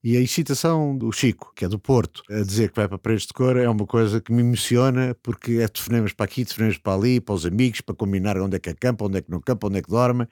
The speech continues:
E essa é uma cena que Paredes de Cora me persegue todos os anos. Há anos que me persegue.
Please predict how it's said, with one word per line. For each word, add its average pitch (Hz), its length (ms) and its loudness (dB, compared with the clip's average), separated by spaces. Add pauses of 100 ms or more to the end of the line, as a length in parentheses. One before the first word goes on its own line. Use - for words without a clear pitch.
(140)
E 131 340 2
essa 135 360 0
é 120 340 2
uma 120 320 2
cena 147 300 2
que - 100 -14
Paredes 147 220 4
de - 60 -6
Cora 147 200 4
me 147 100 2
persegue 143 800 0
todos 123 260 2
os 98 160 -2
anos. 64 300 -12 (100)
Há 165 120 4
anos 156 420 4
que - 140 -8
me 95 80 -2
persegue. - 380 -14